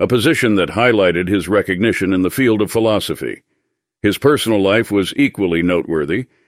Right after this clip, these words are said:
as he was married to Cécile Kahn, a prominent figure in the women's rights movement. Brunswick's influence extended beyond his immediate circle,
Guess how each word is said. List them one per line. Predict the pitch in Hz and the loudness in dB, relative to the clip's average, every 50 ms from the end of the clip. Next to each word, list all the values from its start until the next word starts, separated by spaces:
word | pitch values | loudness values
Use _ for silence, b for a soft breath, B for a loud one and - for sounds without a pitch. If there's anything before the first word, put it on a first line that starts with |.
| _ _ | _ _
as | - 85 90 82 | -2 -2 -2 0
he | 104 107 | 0 0
was | 98 98 92 78 | 0 0 0 0
married | 98 107 107 101 98 98 90 | 0 2 2 2 0 0 0
to | 98 90 | -4 -4
Cécile | - - 101 87 - - 101 98 87 82 | -2 -2 -2 -2 -2 -2 0 0 0 -2
Kahn, | - - 110 107 87 69 55 58 58 - _ _ _ _ _ _ _ _ _ _ _ | -4 -4 -4 -2 -2 -4 -6 -8 -12 -14 _ _ _ _ _ _ _ _ _ _ _
a | - | -6
prominent | - - 135 143 147 135 120 107 92 - | -4 -2 0 0 2 2 2 0 0 0
figure | - 117 110 87 82 85 87 | 0 0 0 0 -2 -2 0
in | 92 92 | 0 0
the | 90 87 | 0 0
women's | 90 95 92 90 87 85 76 | 0 0 0 0 -2 -4 -2
rights | 85 92 87 82 78 - | -2 -2 -2 -2 -4 -4
movement. | 90 85 80 73 64 - 55 50 50 - _ _ _ _ _ _ _ _ _ _ _ _ _ _ _ | -4 -4 -4 -4 -6 -10 -14 -14 -16 -20 _ _ _ _ _ _ _ _ _ _ _ _ _ _ _
Brunswick's | - 90 127 151 143 - - 104 113 107 98 85 | 0 2 2 2 2 0 0 0 0 0 0 0
influence | 92 110 117 101 - 82 78 73 73 80 80 - | 0 0 0 0 -2 -2 -4 -2 -4 -4 -4 -6
extended | 90 80 - - 123 117 117 101 90 82 | -8 -8 -4 -2 0 0 2 0 0 0
beyond | 87 95 101 107 107 107 95 | 0 0 2 2 2 2 0
his | 92 82 87 | 0 0 0
immediate | 90 98 104 101 90 90 82 78 | 0 0 0 0 2 0 -2 -2
circle, | - 135 139 101 - - 57 57 | 0 0 0 0 0 -4 -10 -12